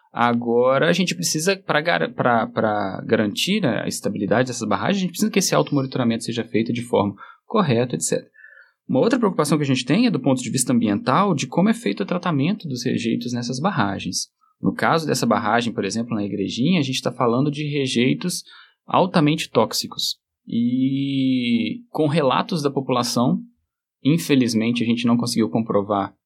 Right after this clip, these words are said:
cientificamente por causa da celeridade desses processos, né? Mas com relatos da população que o curso d'água que passa ali perto, volta e meia, fica com um aspecto diferente, com uma coloração diferente. Então, assim,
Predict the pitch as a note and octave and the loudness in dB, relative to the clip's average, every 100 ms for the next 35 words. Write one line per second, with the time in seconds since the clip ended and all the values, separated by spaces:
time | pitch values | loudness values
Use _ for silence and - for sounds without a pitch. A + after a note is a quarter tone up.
0 | _ - G#2 C#3+ - - A2+ - - G#2+ | _ -4 -4 -4 -4 -2 -2 -4 0 2
1 | G#2+ B2+ - B2 A2+ G2+ G#2+ C3 B2 A#2 | 2 0 0 2 4 2 0 0 -2 -6
2 | - G#2 - E3+ G#3+ D#3 D3+ D#3 - - | -2 -2 0 0 0 -2 -4 -6 -18 -6
3 | A#2+ C3+ D3 C3+ D3 - E3 E3 D#3+ C#3+ | -2 2 4 4 2 0 -2 0 2 0
4 | - F#3 A#3 A#3 G3 - C#3+ D3+ D3 C#3+ | 0 0 -2 -2 -4 -2 -2 -2 -2 -2
5 | C3+ C3+ C3+ B2+ A#2+ D3+ E3+ A3 A#3+ - | 0 0 -2 -2 0 0 -2 -4 -6 -10
6 | - _ - A#2 E3+ G3 G3 D#3 D3 D#3+ | -20 _ -12 0 2 2 2 4 4 2
7 | E3 E3+ _ - D#3+ - D3 C3+ - C3 | -2 -6 _ -6 -6 0 2 2 2 -2
8 | C3 A#2+ - A#2+ B2 B2 A#2+ B2 A#2+ - | -2 -6 -2 -2 -2 -2 -4 -4 -6 -8
9 | _ - A#2+ A#2+ A#2 A2+ A2 A#2+ A2 - | _ -2 0 2 4 4 4 2 2 2
10 | A2 A#2+ A#2+ A#2+ B2 A#2 D3+ E3+ F3+ C3 | 2 2 2 0 0 0 0 2 4 4